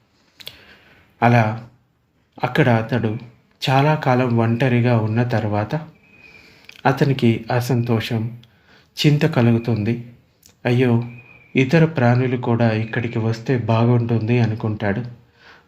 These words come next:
అప్పుడు ఇంకొక ప్రాణి ఆయుక్షీణం వల్లనో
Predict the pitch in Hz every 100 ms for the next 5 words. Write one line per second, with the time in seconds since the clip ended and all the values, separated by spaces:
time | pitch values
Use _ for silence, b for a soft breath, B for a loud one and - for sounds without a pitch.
0 | 131 120 127 117 117 - 139 151 147 120
1 | 120 117 113 113 113 - b b b 127
2 | 131 151 - - 131 127 117 107 110 110
3 | 110